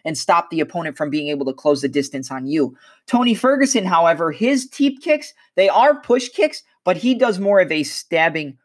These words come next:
front kick. He'll go front kick to the body, and he'll, instead of hitting you with, like, the entire foot, which is what a teep kick would do, he, uh, he hits you with the ball of the foot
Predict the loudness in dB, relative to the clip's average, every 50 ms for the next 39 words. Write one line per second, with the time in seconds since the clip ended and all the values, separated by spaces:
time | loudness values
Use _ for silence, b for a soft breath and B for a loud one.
0 | _ _ -16 -10 -8 -8 -8 -10 -12 -14 -14 -14 -14 _ b b b _ -2 0
1 | 2 2 0 0 -2 -8 -10 -6 -4 -4 -4 -6 -10 -14 -16 -16 -14 -10 -8 -6
2 | -4 -2 0 0 0 -2 -4 -4 -6 -6 -6 -2 0 0 0 0 b b b b
3 | b b b -6 -6 -6 -2 0 0 2 2 2 0 0 0 0 0 2 0 -2
4 | -2 -2 -2 -2 -2 0 -2 -2 -2 -2 -2 -2 -2 -2 -4 -8 -8 -8 -8 -8
5 | -10 -4 -2 0 0 0 -2 -4 -8 -4 0 0 0 0 -2 -6 _ -8 -8 -6
6 | -6 -6 -8 -2 -2 -2 -2 -2 -6 -8 -8 -8 -8 -6 -8 -8 -8 -6 -8 -10
7 | -8 -4 -4 -4 -4 -4 -8 b b b b b b _ -4 -2 0 2 2 4
8 | 4 2 0 -2 -4 -12 -20 _ _ _ -8 -6 -4 -4 -4 -6 -6 -10 -8 -8
9 | -8 -8 -8 -10 -8 0 2 2 4 4 4 2 0 -2 -8 -10 -6 -2 0 0
10 | 0